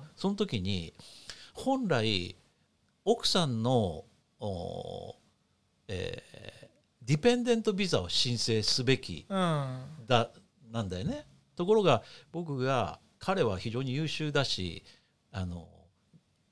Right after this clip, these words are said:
Speaker 1: 本国でもいい大学出てるから、あの、ちゃんとしたその収入証明とか、えー、それから、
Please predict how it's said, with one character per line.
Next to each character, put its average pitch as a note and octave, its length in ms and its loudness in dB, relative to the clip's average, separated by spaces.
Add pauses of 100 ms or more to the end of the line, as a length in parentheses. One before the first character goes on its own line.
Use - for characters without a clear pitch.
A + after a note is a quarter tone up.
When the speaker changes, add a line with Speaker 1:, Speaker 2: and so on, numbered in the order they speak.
(380)
Speaker 1:
本 D#3+ 360 4
国 G2 140 -2
で F#2 60 -4
も F2+ 100 -4
い C3 120 2
い - 20 -2
大 G#2 180 0
学 G2+ 180 -2
出 G2+ 120 -2
て F#2 120 -6
る E2+ 80 -10
か F2+ 140 -12
ら、 F2 320 -6 (480)
あ F2+ 120 -10
の、 D#2+ 180 -14 (420)
ち - 80 0
ゃ F3+ 80 2
ん G#3 60 -2
と G3+ 140 -4
し - 120 -2
た F3 100 -2
そ D#3+ 140 -6
の D3 160 -6
収 F3 240 -6
入 E3+ 160 -4
証 E3+ 180 -2
明 G2+ 180 -4
と - 200 -14
か、 D2 380 -10 (320)
え D#2+ 200 -10
ー、 - 40 -10
そ G#2+ 100 -6
れ G2 60 -4
か F#2 180 -6
ら、 E2 420 -8